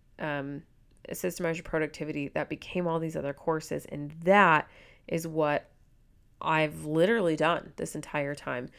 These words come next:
I did that without changing. And here's the number one problem that I see people making. They're literally making it right now.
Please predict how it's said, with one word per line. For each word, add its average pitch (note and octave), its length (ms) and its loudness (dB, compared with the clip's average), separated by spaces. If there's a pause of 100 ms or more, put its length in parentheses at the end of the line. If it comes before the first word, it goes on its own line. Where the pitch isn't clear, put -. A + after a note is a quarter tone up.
(300)
I E3+ 80 2
did E3 280 4
that F#3 420 4
without E3+ 500 0
changing. E3 420 -4
And D3 100 -6
here's F3+ 320 -2
the A3 100 0
number F3+ 380 2
one E3+ 180 0
problem D#3+ 380 0
that - 100 -2
I D#3 100 -4
see D#3 220 -8
people D3 300 -6
making. F3 520 -2 (480)
They're G3+ 220 8
literally G#3+ 380 8
making E3 320 4
it D3+ 180 -2
right C#3+ 180 0
now. - 240 -4